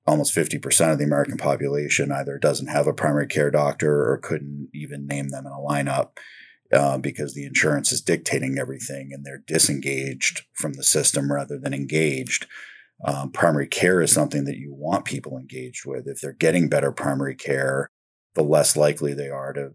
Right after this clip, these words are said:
get into the expensive part of the system, and more importantly, just stay healthy.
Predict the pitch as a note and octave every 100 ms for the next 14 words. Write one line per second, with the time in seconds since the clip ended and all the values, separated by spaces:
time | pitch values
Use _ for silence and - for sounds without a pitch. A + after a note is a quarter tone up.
0 | _ E3+ D3 D3 C#3+ C#3 - A2+ - -
1 | - C#3 - - _ _ _ - - C#2+
2 | C2+ C#2 C#2 C2 D2 C#2+ C#2+ C#2+ F2 E2+
3 | C#2 C#2 C#2+ C#2+ C#2+ - D#2 C#2+ D2 D#2
4 | - -